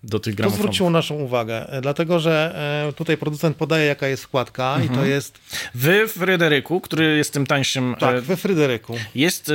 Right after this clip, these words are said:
Speaker 1: e, wkładka Goldring E jeden Red za trzysta trzydzieści dziewięć złotych w Detalu.
Speaker 2: W Detalu, tak. Udało nam się znaleźć na jednym ze sklepów w Detalu, e, właśnie tę wkładkę. E, no a cena gramofonu to jest jedenaście tysięcy złotych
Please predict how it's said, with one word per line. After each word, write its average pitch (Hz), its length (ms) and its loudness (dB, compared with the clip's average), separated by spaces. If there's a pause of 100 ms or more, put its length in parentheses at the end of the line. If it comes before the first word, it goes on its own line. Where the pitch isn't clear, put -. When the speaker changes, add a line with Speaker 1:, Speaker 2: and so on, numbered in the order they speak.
(140)
Speaker 1:
e, 135 40 -2
wkładka 151 380 -2
Goldring 165 540 0
E 139 60 4
jeden 127 420 2
Red 135 340 0
za 131 180 0
trzysta - 480 -2
trzydzieści - 480 -4
dziewięć 131 260 2
złotych 117 360 0
w 143 60 -4
Detalu. 123 420 0 (160)
Speaker 2:
W 139 40 -14
Detalu, 151 320 2
tak. 143 220 -2
Udało 214 240 2
nam 196 140 4
się 196 100 -6
znaleźć 165 320 0
na 175 80 0
jednym 156 260 0
ze 147 80 0
sklepów 143 420 -2
w 135 40 -6
Detalu, 131 540 0 (360)
e, 131 40 -4
właśnie 151 320 0
tę 123 140 -2
wkładkę. 190 480 0 (960)
E, 131 760 -2 (500)
no 151 200 2
a 170 120 4
cena 185 320 2
gramofonu 160 640 0
to 143 160 0
jest 143 180 -4
jedenaście 143 380 0
tysięcy 165 420 -2
złotych 165 560 0